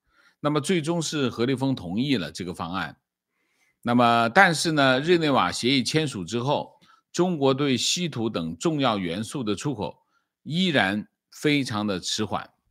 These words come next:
啊。所以美国总统川普今天上午不是发帖，说中国彻底违反了协议，说的就是这件事情啊，说的就是这件事。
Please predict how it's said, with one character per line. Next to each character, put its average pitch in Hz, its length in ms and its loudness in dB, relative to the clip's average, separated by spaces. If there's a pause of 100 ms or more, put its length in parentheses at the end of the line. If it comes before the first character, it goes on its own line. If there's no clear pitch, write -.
(240)
啊。 - 260 -18 (440)
所 165 160 2
以 165 120 4
美 117 180 2
国 131 80 4
总 139 180 0
统 117 140 -2
川 135 240 -2
普 101 80 -4
今 123 180 -2
天 123 120 2
上 123 200 2
午 101 60 -2
不 85 140 -8
是 98 100 -4
发 107 220 0
帖， 76 260 -12 (380)
说 131 160 2
中 156 220 -2
国 135 120 0
彻 160 300 0
底 107 140 -2
违 104 180 0
反 104 160 -2
了 78 100 -8
协 80 200 -10
议， 110 320 -6 (240)
说 110 260 -4
的 104 100 -2
就 107 200 -4
是 - 160 -10
这 85 120 -8
件 69 220 -12
事 - 160 -10
情 - 220 -16 (140)
啊， - 180 -20 (160)
说 104 200 -6
的 98 140 -6
就 101 140 -6
是 87 60 -4
这 80 140 -8
件 71 200 -12
事。 - 200 -8